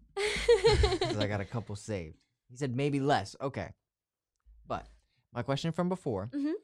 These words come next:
Speaker 2: was, how important is showing off local artists that you like to work with, like Be All, for example?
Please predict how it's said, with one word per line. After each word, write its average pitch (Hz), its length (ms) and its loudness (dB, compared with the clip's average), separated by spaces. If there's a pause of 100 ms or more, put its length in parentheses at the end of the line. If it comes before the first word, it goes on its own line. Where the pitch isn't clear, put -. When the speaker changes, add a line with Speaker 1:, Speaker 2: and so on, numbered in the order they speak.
(340)
Speaker 2:
was, 98 380 -10 (220)
how 120 140 -4
important 139 580 -2
is 117 80 -4
showing 110 320 -2
off 101 200 -4
local 104 320 -4
artists 98 520 -4 (520)
that 101 140 -10
you 98 80 -4
like 98 180 -4
to 104 80 -4
work 92 240 -4
with, 90 140 -6 (200)
like 90 240 -10
Be 92 140 -6
All, 85 140 -10
for - 160 -14
example? - 460 -16